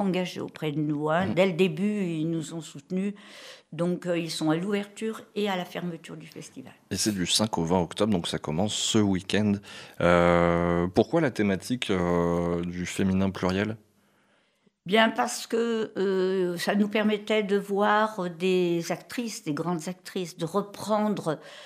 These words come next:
Speaker 1: euh, le, enfin, de, d'honorer la vie de, de certaines femmes comme Simone Veil, par
Speaker 2: Mhm.
Speaker 1: exemple.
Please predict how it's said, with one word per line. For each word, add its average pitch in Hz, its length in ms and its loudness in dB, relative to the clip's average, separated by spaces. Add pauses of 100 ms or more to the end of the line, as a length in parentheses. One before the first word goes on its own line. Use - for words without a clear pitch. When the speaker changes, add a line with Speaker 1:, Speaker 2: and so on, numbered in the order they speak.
(320)
Speaker 1:
euh, 147 800 2
le, 135 60 -10 (180)
enfin, 160 240 0
de, 143 300 0
d'honorer 202 760 6 (240)
la 160 280 2
vie 175 240 -8
de, 147 520 -2
de 139 200 -6 (160)
certaines 156 420 0
femmes 156 180 6
comme 143 160 2
Simone 151 400 2
Veil, 190 260 0 (100)
par 110 140 -4
Speaker 2:
Mhm. 95 80 2
Speaker 1:
exemple. 202 520 0